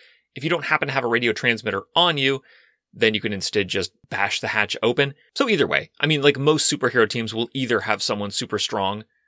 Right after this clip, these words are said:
or someone who routinely carries a portable, configurable radio transmitter. Either one of those solutions will work. Whichever one of those things you happen to have on your superhero team, you can get through the hatch. Once you do, you see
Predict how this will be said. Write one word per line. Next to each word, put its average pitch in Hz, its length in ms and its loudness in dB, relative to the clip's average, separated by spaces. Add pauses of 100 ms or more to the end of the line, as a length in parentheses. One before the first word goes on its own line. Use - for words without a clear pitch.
(120)
or 131 160 10
someone 117 300 4
who 117 140 2
routinely 110 480 2
carries 98 480 4 (160)
a 117 40 4
portable, 113 400 6
configurable 110 640 0
radio 104 240 -2
transmitter. 147 520 -2 (180)
Either 202 220 4
one 120 120 0
of 107 60 -8
those 98 180 0
solutions 98 440 -6
will 95 100 -8
work. - 220 -8 (220)
Whichever 190 280 4
one 170 140 2
of 139 60 4
those 131 140 0
things 131 200 -6
you 120 80 -4
happen 131 400 -2
to 95 60 0
have 101 180 -2
on 95 80 -6
your 92 100 -4
superhero 92 420 -4
team, 95 240 -4 (220)
you 113 140 -12
can 127 100 -12
get 131 140 0
through 135 100 -8
the 135 80 -4
hatch. 95 320 -6 (240)
Once 202 380 0
you 196 60 -6
do, 143 440 0 (240)
you 131 140 6
see 147 400 4